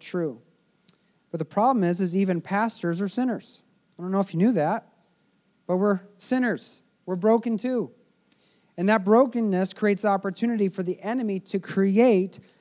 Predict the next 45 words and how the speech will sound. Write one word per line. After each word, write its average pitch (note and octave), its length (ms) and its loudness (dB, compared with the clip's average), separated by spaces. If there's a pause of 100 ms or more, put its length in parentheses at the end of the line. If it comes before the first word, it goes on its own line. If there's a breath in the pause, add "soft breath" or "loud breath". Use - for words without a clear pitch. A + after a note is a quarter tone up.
dysfunction G3 760 -2
and F3+ 100 -2
difficulties F#3 720 -4
even A#3 360 0
in F#3+ 360 -4
a E3+ 80 -4
minister's F3+ 760 0 (160)
family. E3+ 480 -8 (920)
And F#3 80 -4
so A3 140 4
we A3+ 140 8
can A3+ 140 6
plainly D4 380 2
see B3+ 220 0
from, A3+ 380 2 (260 loud breath)
from A3 220 2
just G3 220 0
reality G#3+ 640 4
that F#3 180 0
this G#3 120 2
statement, A3 540 -2
"Train A#3 200 -2
up A#3+ 100 -4
a A3+ 60 -2
child G#3+ 340 -4
in G#3 40 -4
the G3+ 80 -2
way G#3 140 0
should, G3+ 220 -6
they G#3 120 2
should F3+ 240 -6
go," A3+ 300 2 (240 soft breath)
is F#3+ 220 0
general A3+ 420 2
wisdom G#3+ 380 -2
because G3+ 240 -4
it's G3 180 -6
not A3 340 -6
always F#3+ 480 0
true. B3+ 380 -4
But F#3+ 160 -4
on G3 220 -2
the G3+ 180 -2
other B3+ 320 0
hand, G#3 640 -10